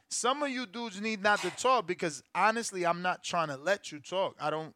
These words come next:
you know, today I don't even want you to watch the show. That's why I'm continuously timing you out.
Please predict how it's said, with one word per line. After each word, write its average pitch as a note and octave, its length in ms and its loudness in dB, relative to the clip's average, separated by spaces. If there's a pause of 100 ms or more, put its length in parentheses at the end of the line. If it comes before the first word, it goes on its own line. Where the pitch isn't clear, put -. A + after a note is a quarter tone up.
(100)
you F#3 100 -8
know, C#3+ 140 -6
today D3+ 560 -4
I D#3 100 2
don't E3 160 -4
even C#3+ 240 -8
want D3+ 240 -8
you C3+ 60 -10
to B2 80 -10
watch D3 380 -2
the C3+ 60 -14
show. E3+ 360 -4
That's C#3+ 260 -4
why D#3+ 160 0
I'm C#3+ 80 -6
continuously D3+ 760 -10
timing C#3+ 420 -2
you C3 180 -6
out. E3+ 240 -2